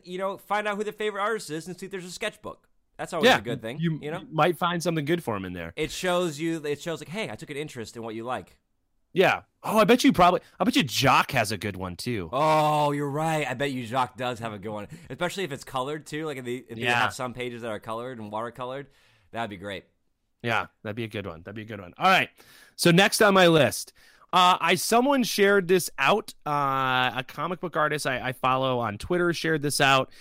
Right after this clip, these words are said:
Speaker 2: Um, it is a French, uh, a French comic book that's been recently translated into English. It's called Petite, the Ogre Gods, Book One. Uh, and Petite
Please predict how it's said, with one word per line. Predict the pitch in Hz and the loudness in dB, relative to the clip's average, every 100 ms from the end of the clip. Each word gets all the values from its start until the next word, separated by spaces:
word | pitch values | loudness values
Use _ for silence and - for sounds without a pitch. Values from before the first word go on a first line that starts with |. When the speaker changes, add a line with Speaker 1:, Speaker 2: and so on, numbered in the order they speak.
| - - - | -20 -20 0
Speaker 2:
Um, | 143 139 139 - | 4 6 4 0
it | 156 | 0
is | 156 151 151 | 2 2 2
a | 135 | 2
French, | 123 - - 160 208 - - - - - _ _ _ - | 0 -6 2 4 4 2 -2 -2 -4 -14 _ _ _ 2
uh, | 135 131 123 - | 6 8 6 4
a | 127 | 0
French | - - 156 202 196 | -2 -2 2 2 0
comic | - 170 165 156 | 0 2 2 0
book | 156 156 - | 0 0 0
that's | 127 123 | -2 -2
been | - 131 123 123 | 2 2 2 0
recently | 165 156 151 143 | -2 -2 -2 -4
translated | - 127 135 131 127 | -2 -2 0 0 0
into | 120 113 | 0 -2
English. | 170 185 - - - - | 0 2 0 -6 -18 -2
It's | 156 - | 0 2
called | 151 120 - | 4 4 2
Petite, | 131 - 247 254 - - | 0 4 4 4 -4 -4
the | 156 - | -2 4
Ogre | 180 185 196 180 | 6 8 6 6
Gods, | 180 175 175 196 196 - - | 8 8 10 8 4 -4 -6
Book | 131 156 - | 2 4 4
One. | 131 139 160 202 294 277 - - - - 139 | 2 4 6 6 2 -2 -12 -20 -20 -8 2
Uh, | 143 143 139 - | 6 6 6 2
and | 151 147 147 143 | 0 2 0 0
Petite | - - - 226 240 | 0 -2 -6 -6 -6